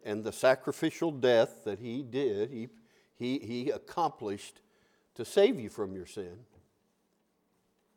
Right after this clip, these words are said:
then you can walk in the light of life,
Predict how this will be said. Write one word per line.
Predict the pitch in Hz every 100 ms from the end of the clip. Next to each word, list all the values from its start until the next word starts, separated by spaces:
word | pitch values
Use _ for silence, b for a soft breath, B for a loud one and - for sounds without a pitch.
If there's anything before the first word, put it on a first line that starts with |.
| _
then | 104 104
you | 110 139
can | - 107 110
walk | 110 131 - - -
in | 101 95
the | 95
light | 95 104 123 127 - _ _ -
of | 117 104
life, | 87 80 - - -